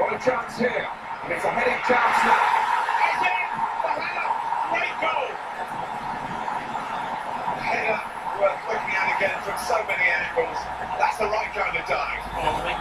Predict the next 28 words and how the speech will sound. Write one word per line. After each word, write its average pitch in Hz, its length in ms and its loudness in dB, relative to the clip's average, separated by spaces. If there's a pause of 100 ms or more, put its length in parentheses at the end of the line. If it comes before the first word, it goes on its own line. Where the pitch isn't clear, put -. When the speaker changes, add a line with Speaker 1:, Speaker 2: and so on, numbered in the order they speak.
(100)
Speaker 2:
for 165 80 0
a 151 80 0
striker, 170 460 0
that - 180 -2
is - 140 -6
an - 100 -4
absolutely - 560 -4
fantastic - 640 -2
goal 165 180 2
to - 160 -6
get. - 160 2 (240)
Wonderful. - 480 -2
Well, - 1040 -4
you - 80 -2
have - 160 -2
to - 80 -2
feel 247 220 2
sorry - 260 0
for 175 120 -2
the - 80 -2
goalkeeper - 440 2
there, 160 320 0
because - 220 -4
I - 160 2
think - 180 -4
that - 160 -2
was - 80 -4
a - 80 -4